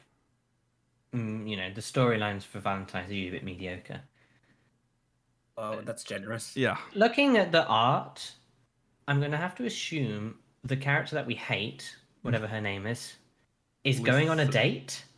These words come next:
Speaker 3: Yeah.
Speaker 1: or something.
Speaker 2: Yeah, that's the impression I got.
Speaker 3: Mm-hmm.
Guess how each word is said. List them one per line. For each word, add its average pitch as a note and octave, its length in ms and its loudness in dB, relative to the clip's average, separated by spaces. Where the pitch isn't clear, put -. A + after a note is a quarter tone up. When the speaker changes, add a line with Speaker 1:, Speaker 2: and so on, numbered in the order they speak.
Speaker 3:
Yeah. A2 240 0
Speaker 1:
or C#3 80 -4
something. F#3 340 -4
Speaker 2:
Yeah, F#3+ 180 6
that's A3+ 180 2
the C4+ 80 0
impression F#3 440 0
I A#2 140 2
got. G2 300 -4
Speaker 3:
Mm-hmm. D#3 340 0